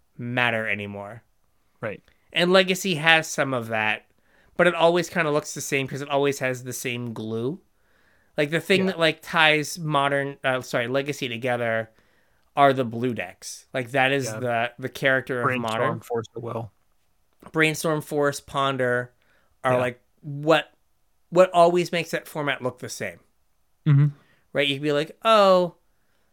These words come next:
Speaker 1: the format's
Speaker 2: Wasteland.
Speaker 1: Wasteland. The format's changed," but it's like, "Well, no, like,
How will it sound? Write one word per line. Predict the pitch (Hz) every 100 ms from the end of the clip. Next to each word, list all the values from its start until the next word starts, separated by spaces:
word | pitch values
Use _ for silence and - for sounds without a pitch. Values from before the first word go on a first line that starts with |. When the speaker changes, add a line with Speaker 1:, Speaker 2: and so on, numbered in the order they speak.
| _ _ _
Speaker 1:
the | 156
format's | - 180 147 165
Speaker 2:
Wasteland. | 147 123 123 120 _ _ 180
Speaker 1:
Wasteland. | 180 170 175 165 180
The |
format's | - 220 214 196 - 170 147 _ _ -
changed," | - 196 175 156 156
but | 156
it's | 156
like, | 180
"Well, | 208 285
no, | 262 214 190 185
like, | 190 185 _